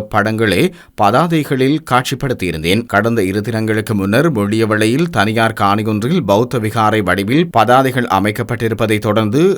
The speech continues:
நேற்று முன்தினம் இரவு குறித்த பதாதைகள் இனம் தெரியாதவர்களால் கிழித்தெறியப்பட்டுள்ளது. இலங்கையில்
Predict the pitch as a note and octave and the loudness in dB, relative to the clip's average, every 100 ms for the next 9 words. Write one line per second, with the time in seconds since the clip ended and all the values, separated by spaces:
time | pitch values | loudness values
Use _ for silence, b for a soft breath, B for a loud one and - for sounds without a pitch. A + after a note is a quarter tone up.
0 | - F2 G2 A#2 A#2+ G#2 G#2 A2+ A#2 G#2+ | -4 -6 0 0 0 -2 -2 0 -2 -2
1 | F2+ F#2+ G2+ D3 F3 B2+ G#2+ A#2+ G#2 G2+ | -2 -2 0 0 0 -2 -2 -4 -2 2
2 | G#2 G#2+ G2+ B2 F3+ G2+ G#2+ A#2+ A#2+ A2+ | 4 4 0 0 0 0 0 0 -2 0
3 | A2 G#2+ G2+ A2 G#2 C#3+ E3+ D#3+ E3+ D#3+ | 2 2 -2 0 2 2 0 -2 0 0
4 | A#2+ G#2+ A2+ F#2 D#2 D2+ F2+ A2+ - C#3+ | -2 -2 -4 -4 -6 0 2 4 4 4
5 | F3+ A#3 G#3 F#3 | 4 2 2 0